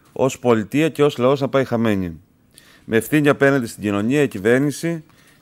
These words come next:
πράττει όσα είναι αναγκαία για να πραγματώσει αυτό που όλοι επιθυμούν, ένα κράτος δικαίου με διαφάνεια, ευελιξία, με κοινωνική λογοδοσία και σεβασμό στα χρήματα των Ελλήνων πολιτών. Η χώρα μας αξιολογείται θετικά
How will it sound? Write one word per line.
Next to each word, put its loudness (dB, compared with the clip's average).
πράττει 4
όσα 2
είναι 0
αναγκαία 4
για 2
να 0
πραγματώσει 0
αυτό -2
που -8
όλοι 0
επιθυμούν, -4
ένα 2
κράτος 0
δικαίου 0
με 0
διαφάνεια, 0
ευελιξία, -2
με -4
κοινωνική -2
λογοδοσία 2
και -12
σεβασμό -2
στα -4
χρήματα 0
των -2
Ελλήνων 0
πολιτών. 0
Η -12
χώρα 4
μας -2
αξιολογείται 0
θετικά 0